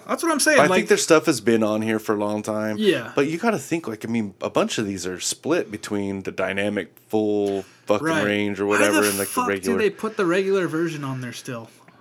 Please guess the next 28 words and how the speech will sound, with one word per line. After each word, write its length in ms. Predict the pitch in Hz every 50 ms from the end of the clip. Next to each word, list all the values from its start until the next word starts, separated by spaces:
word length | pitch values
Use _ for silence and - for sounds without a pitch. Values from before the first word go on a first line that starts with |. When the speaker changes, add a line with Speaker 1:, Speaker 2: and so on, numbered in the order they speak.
| - _ _ -
Speaker 1:
I 100 | 156 180
don't, 300 | 208 214 202 156 - - - - - - -
I, 60 | - 214
it's 180 | 208 190 165
just, 200 | - - 202 -
you 80 | 214 220
know 140 | 262 277 277
what 100 | 277 269
I 60 | 262
mean? 140 | 269 285 262
Like, 140 | 247 190 -
sometimes, 540 | - 233 247 247 233 262 254 247 233 208
like, 240 | 226 214 196 170 175 - _ _ _ _ _ _ _ _ _ - -
like, 140 | 185 180 -
Roadrunner's 520 | 160 165 180 202 214 220 220 226 226 202 185
gotten 200 | 208 196 180 180
a 60 | 175
lot 180 | 170 165 165 160
better 240 | 151 156 165 160
about 380 | 160 156 156 151 147 139 139 139
taking 320 | - 160 151 147 156 147
off 180 | 143 147 151 151
the 100 | - 143
regular 360 | 135 139 143 147 147 147 135
version 320 | 131 135 139 139 139 139 139
if 100 | 139 139
there's 240 | 147 135 131 -
a, 260 | 135 127 120 120 113